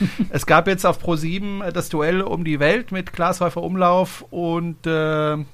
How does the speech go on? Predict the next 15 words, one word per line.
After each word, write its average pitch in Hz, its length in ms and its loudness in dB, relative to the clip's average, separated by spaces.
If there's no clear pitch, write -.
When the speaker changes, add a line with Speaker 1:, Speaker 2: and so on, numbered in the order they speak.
Speaker 2:
warte 139 180 -2
mal, 110 80 0
Speaker 1:
Joko 214 280 4
Speaker 2:
Joko 208 140 6
und - 80 0
Speaker 1:
irgendwie? 175 180 0
Speaker 2:
Klaas. 139 580 2
Speaker 1:
Mhm. 175 120 -2
Speaker 2:
Joko 180 560 2
Speaker 1:
Ja. 180 40 2
Speaker 2:
Winterscheid, 156 540 2
so 147 120 -2
heißt 123 280 -4
der. 180 160 0
Ähm, 160 460 6